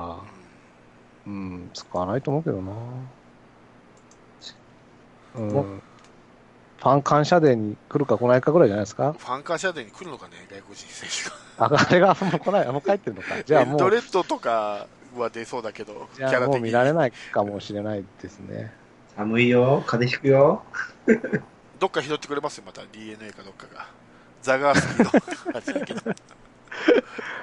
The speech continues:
Speaker 2: 愛されてないからな、ザガースキーほど。まあまあ。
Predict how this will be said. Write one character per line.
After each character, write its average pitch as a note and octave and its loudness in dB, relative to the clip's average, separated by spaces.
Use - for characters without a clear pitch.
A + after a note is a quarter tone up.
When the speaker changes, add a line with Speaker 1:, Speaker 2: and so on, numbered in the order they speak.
Speaker 2:
愛 G#2 0
さ - 2
れ A#2 2
て B2+ -2
な A#2+ 0
い F3 -8
か B2 -2
ら G2 -6
な、 B2+ -4
ザ G#2+ -6
ガ G2 -6
ー - -16
ス - -20
キ G#2+ -10
ー - -10
ほ F#2 -10
ど。 F2+ -14
ま F#2 -8
あ - -10
ま F2 -8
あ。 - -10